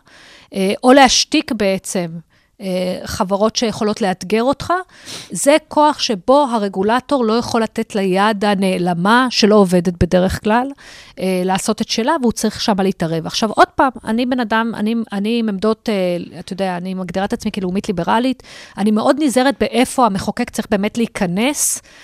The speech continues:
ו-, ולהסדר את, את מה שרואים. כלומר, צריך לעשות את זה במשורה,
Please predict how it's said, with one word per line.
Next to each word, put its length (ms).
ו-, 200
ולהסדר 960
את, 160
את 140
מה 80
שרואים. 640
כלומר, 260
צריך 220
לעשות 220
את 80
זה 80
במשורה, 680